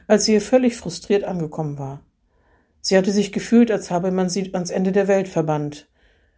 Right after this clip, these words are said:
Nun allerdings bereute sie nichts mehr. Sie liebte Langeoog, als wäre es ihr Zuhause. Sie erzählte ihm von einigen Fällen, die sie gelöst hatte.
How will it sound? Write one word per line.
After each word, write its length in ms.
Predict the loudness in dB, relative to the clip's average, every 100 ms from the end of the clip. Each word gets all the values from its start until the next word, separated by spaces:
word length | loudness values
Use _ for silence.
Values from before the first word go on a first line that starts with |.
| _ 2
Nun 260 | 6 6
allerdings 460 | 6 6 6 4 2
bereute 400 | 0 2 0 -2
sie 160 | -2 -2
nichts 380 | -2 -4 -8
mehr. 300 | -6 -6 -8 -14 _ _ _ _ _
Sie 220 | -4 2
liebte 300 | 4 2 0
Langeoog, 540 | -2 -2 -2 -6 -10 -18 _ _ _ _ _ -8
als 160 | 0
wäre 200 | 2 4
es 140 | 2 -2
ihr 120 | -6
Zuhause. 580 | -6 -6 -6 -6 -10 -16 _ _ _ _ _ _ _ _ _ _ _ _
Sie 180 | 2 4
erzählte 440 | 4 2 -2 0
ihm 160 | -2 -2
von 160 | -4 -4
einigen 340 | -2 -2 -4
Fällen, 320 | -2 0 0
die 80 | -2
sie 120 | -4
gelöst 420 | -4 -2 -2 -2
hatte. 340 | -6 -4 -8